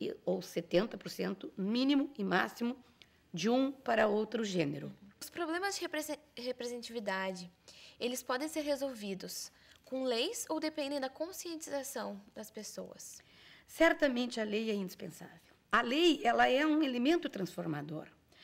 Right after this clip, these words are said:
Speaker 1: Então, ela contribui, sim, para que haja uma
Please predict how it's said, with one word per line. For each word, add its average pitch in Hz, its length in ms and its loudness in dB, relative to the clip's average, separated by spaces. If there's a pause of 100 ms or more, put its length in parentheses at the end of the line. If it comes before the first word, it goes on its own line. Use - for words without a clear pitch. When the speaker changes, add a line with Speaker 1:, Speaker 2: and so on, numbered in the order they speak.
(260)
Speaker 1:
Então, 294 220 4
ela 294 200 4
contribui, 254 1000 0
sim, 214 680 -2 (380)
para 240 220 2
que - 120 -4
haja 277 220 2
uma 302 180 2